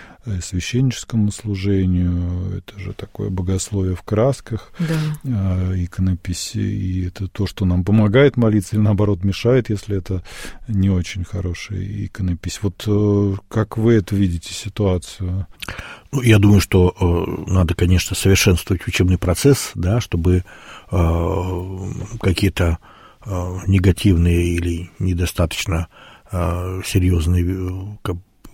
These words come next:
Speaker 3: какие-то моменты уходили, э,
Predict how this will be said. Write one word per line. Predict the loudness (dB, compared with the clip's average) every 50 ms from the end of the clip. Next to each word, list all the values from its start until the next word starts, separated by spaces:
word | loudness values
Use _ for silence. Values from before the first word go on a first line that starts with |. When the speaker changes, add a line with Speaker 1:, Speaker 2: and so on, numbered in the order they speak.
| -12 -12 -12 -12 -14
Speaker 3:
какие-то | -12 -10 -8 -8 -8 -6 -6 -6 -6 -8 _ -20 -20 -20 -20 -20 -20 -20 -10 -2
моменты | 2 4 6 6 6 6 4 2 0 0 0 0 -4 -6 _ _ _ _ _
уходили, | -4 -2 2 2 2 4 4 6 6 6 6 6 4 2 -2 -10 -20 -20 -20 -20 -20 -20 -20 -12 -6
э, | -4 -2 -2 -2 -2 -2 -4 -4 -6 -6 -6